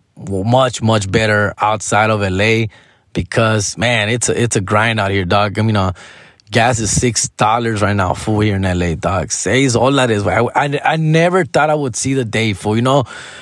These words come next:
I remember when we were wa-, I was watching that movie, I Am Legend, which I'm a pretty good fan. I like that movie, dog. I, I like, uh, movies, uh, apocalyptic movies. I always wonder about that, like,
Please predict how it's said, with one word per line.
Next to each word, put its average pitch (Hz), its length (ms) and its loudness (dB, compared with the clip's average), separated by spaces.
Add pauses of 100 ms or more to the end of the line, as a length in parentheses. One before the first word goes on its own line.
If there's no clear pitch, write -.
(220)
I 127 100 2
remember 156 300 2
when 139 140 2
we 135 40 2
were 139 100 4
wa-, 139 220 4
I 123 60 2
was 123 100 2
watching 139 200 0
that 131 60 2
movie, 135 400 0
I 123 180 2
Am 123 300 0
Legend, 131 640 0 (120)
which - 200 -2
I'm 254 220 2
a - 20 -4
pretty 196 200 2
good 151 160 2
fan. 123 260 0
I 151 60 0
like 190 220 0
that 110 160 0
movie, 101 280 -6
dog. 120 320 0
I, 123 140 0
I 147 180 2
like, 185 440 0 (680)
uh, 123 320 2 (720)
movies, 151 560 2
uh, 120 240 0
apocalyptic 127 880 0
movies. 135 540 0 (380)
I 127 140 2
always 147 220 2
wonder 127 400 2
about 151 320 0
that, 175 160 4
like, 127 200 -2